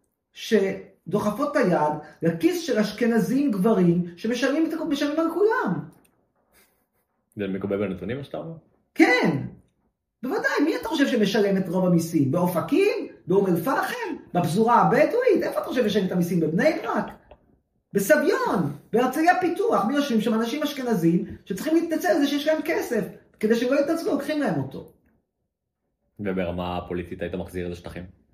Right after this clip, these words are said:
Speaker 1: ברמה הפוליטית צריך לשבת עם הרשות הפלסטינאית בצורה מסודרת,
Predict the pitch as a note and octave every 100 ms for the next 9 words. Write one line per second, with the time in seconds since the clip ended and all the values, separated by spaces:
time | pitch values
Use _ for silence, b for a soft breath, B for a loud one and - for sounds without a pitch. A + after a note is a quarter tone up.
0 | _ _ _ _ _ _ _ B2+ C3+ E3
1 | A3+ G#3 G3 G#3+ G#3+ A3 - F3 D#3 F3+
2 | F#3+ E3+ D3+ C#3 D#3 D3 C3 C3+ A#2+ A2+
3 | A2 - - A2 C3+ C#3+ C#3 - A2 A#2
4 | G#2+ G#2+